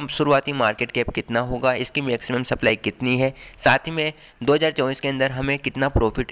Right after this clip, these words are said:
इस token में देखने को मिल सकता है और launch होते वक्त इसमें कितना profit हमें देखने को मिलेगा, इसके रोड मैप,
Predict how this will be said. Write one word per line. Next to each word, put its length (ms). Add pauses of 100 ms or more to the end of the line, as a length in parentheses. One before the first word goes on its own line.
इस 140
token 260
में 140
देखने 260
को 140
मिल 160
सकता 280
है 180 (260)
और 120
launch 360
होते 420
वक्त 320
इसमें 240
कितना 280
profit 360
हमें 200
देखने 260
को 160
मिलेगा, 460 (260)
इसके 240
रोड 260
मैप, 260